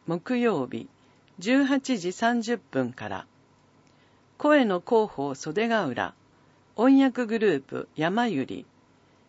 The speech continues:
視覚障害者の方へ、広報誌を読み上げ、録音したシーディーを貸し出しています。申し込み、市社会福祉協議会。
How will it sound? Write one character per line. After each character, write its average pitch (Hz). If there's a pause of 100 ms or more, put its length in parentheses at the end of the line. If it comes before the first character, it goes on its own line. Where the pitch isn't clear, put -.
(120)
視 -
覚 277
障 277
害 262
者 175
の 147
方 139
へ、 104 (680)
広 269
報 285
誌 269
を 185
読 175
み 196
上 190
げ、 175
録 175
音 254
し -
た 240
シ 226
ー 202
デ 202
ィ 208
ー 131
を 120
貸 170
し -
出 214
し -
て 127
い 120
ま 107
す。 - (1160)
申 208
し -
込 190
み、 175 (460)
市 -
社 220
会 254
福 -
祉 -
協 208
議 180
会。 107